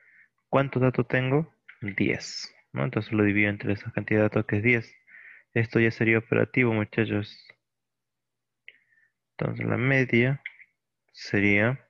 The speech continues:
¿cuánto sale la suma de arriba? La suma de arriba, ya, vamos a sumar, veintidós más veinticinco es cuarenta y siete.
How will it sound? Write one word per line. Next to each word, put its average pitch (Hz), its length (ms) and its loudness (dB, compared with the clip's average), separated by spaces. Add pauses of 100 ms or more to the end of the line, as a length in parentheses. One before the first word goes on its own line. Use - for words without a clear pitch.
(880)
¿cuánto 170 320 2
sale 156 240 4
la 143 120 4
suma 135 280 0
de 127 40 4
arriba? 113 440 0 (1300)
La 123 120 0
suma 156 300 2
de 165 60 6
arriba, 120 400 2 (2000)
ya, 110 380 0
vamos 113 340 0
a - 20 -16
sumar, 110 320 0
veintidós 113 520 2
más 127 160 2
veinticinco 123 760 0
es 113 100 0
cuarenta 110 440 -2
y - 20 -4
siete. 131 480 0